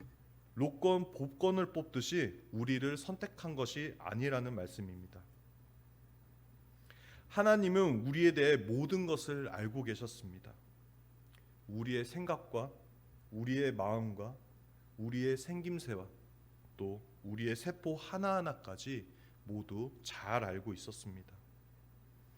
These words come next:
이것으로 보아 하나님의 사람은 참 자비하십니다. 우리의 영혼 가운데, 우리의 마음 가운데, 우리 육체 가운데는 우리가 스스로 느끼듯이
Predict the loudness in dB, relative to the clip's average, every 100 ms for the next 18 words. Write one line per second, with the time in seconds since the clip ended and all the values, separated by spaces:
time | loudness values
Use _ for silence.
0 | -20 -20 -18 -8 4 8 8 6 0 2
1 | 4 4 2 0 4 4 4 2 0 -2
2 | -2 0 -2 -4 -2 -2 -2 -6 -4 0
3 | 0 -2 -10 -14 -16 -20 -20 -20 -20 -20
4 | -20 -20 -20 -20 -20 -20 -20 -20 -20 -18
5 | -4 4 10 10 12 10 8 4 4 4
6 | 4 0 0 -2 -8 -20 -20 -6 2 6
7 | 6 4 4 4 2 -2 0 0 -4 -8
8 | -10 -20 -14 -6 -2 -2 -2 -2 -4 0
9 | 0 0 -4 -4 -6 -8 -16 -20 -16 -6
10 | -4 2 2 2 -6 -4 0 -2 -2 -6
11 | -6 -4 -4 -6